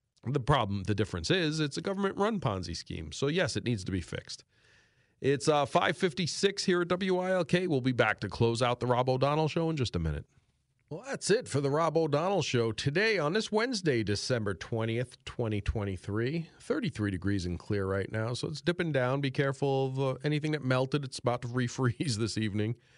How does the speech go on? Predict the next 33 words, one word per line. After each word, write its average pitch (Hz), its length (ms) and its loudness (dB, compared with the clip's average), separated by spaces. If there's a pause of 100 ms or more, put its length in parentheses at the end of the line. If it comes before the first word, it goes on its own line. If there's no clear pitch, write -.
(500)
Going 113 320 -4
down 110 440 -2
to, 113 460 -2
uh, 107 360 -2
what - 180 -10
was 82 120 -12
the - 80 -16
temperature? - 420 -12
It's - 120 -14
going 82 240 -8
down 82 160 -10
twenty-eight 117 440 -4
degrees. 82 340 -6
So - 80 -6
there 180 120 -4
will 196 60 -6
be 175 100 -2
some 123 160 -6
freezing 110 340 -2
tonight. 107 280 -2
Be 113 100 -4
careful 101 420 -2
of 98 60 -4
that. 92 160 -2
I 95 40 -4
know 98 160 -4
there 95 100 -2
was 80 140 -6
a 92 40 -2
lot 101 240 0
of 98 100 -6
black 98 360 -2
ice 98 440 -4